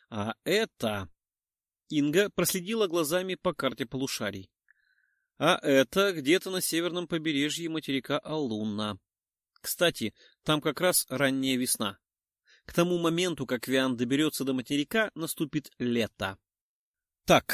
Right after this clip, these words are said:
с точками входа и выхода худо-бедно разобрались. Теперь маршрут.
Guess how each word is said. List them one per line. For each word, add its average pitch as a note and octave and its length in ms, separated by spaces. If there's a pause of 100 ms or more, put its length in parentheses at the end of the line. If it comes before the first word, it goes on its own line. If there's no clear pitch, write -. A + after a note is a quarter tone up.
(140)
с - 120
точками E3 420
входа C#3+ 380
и C#3 80
выхода G3 380
худо-бедно D#3 640
разобрались. C3+ 920
Теперь E3+ 460
маршрут. G#2+ 800